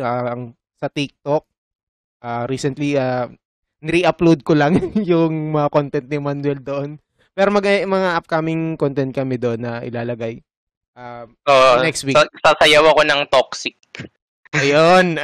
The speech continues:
Speaker 1: <laughs> Mga sikat na TikTok na kanta. Yan.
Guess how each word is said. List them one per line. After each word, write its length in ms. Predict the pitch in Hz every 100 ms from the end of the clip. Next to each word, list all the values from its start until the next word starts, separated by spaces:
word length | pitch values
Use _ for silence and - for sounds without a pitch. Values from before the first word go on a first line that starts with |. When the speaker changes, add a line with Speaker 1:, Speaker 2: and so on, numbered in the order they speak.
| 156 185 160 -
Speaker 1:
<laughs> 420 | 170 - 214 -
Mga 280 | 143 139 143 147
sikat 280 | 147 151 -
na 420 | 143 143 139 135 135
TikTok 420 | 147 - 147 - 151 143
na 240 | 135 135 127
kanta. 640 | 131 123 - 120 117 131 _ _ _ _ _ 131 _ _ _ _ _ _
Yan. 340 | 127 117 117